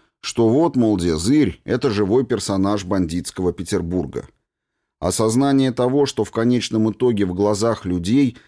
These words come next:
я сам сделался персонажем своей книги, меня невероятно умилило. Впрочем, какая-то странная логика в этом,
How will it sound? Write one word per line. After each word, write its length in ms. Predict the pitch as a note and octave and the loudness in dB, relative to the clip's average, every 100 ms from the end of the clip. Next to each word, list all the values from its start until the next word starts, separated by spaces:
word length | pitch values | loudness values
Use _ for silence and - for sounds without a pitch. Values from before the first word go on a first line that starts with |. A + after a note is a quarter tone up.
| _ | _
я 200 | - G2+ | -2 -2
сам 360 | B2 D3+ D#3+ C3+ | 0 0 2 0
сделался 560 | F2 A#2 B2+ G2 - F#2 | 0 0 2 2 0 -4
персонажем 680 | - - G#2+ B2 G#2+ F2+ E2+ | -4 -2 0 0 0 -2 -4
своей 420 | F#2 F#2+ F2+ D#2+ | -2 -2 -2 -4
книги, 420 | - C3 E3 D3+ | 0 0 2 2
меня 380 | C3+ B2 A#2 C3 | 2 4 2 2
невероятно 800 | B2+ A2+ G#2 F#2 F2+ G2 G#2 - | 0 2 0 0 -2 -2 -4 -2
умилило. 640 | G#2 G#2 G#2 G2+ D#2+ A1+ - _ _ _ _ _ _ _ _ _ - | 0 2 0 0 -2 -8 -14 _ _ _ _ _ _ _ _ _ -20
Впрочем, 680 | - F#2 A2 - - C#3+ C3+ _ _ _ - | -8 0 2 2 0 -2 -2 _ _ _ -8
какая-то 520 | G#2 - F#3 F#3+ D3+ | -4 0 0 0 -2
странная 800 | - - B2+ D#3 D3+ C#3+ C3+ B2+ | -4 -2 0 2 4 4 2 2
логика 600 | A#2+ D#3 F3+ E3 D#3+ D3+ | 2 2 2 0 0 0
в 80 | D3 | 2
этом, 560 | D3+ D3 C3+ B2 A2+ | 0 2 0 0 -2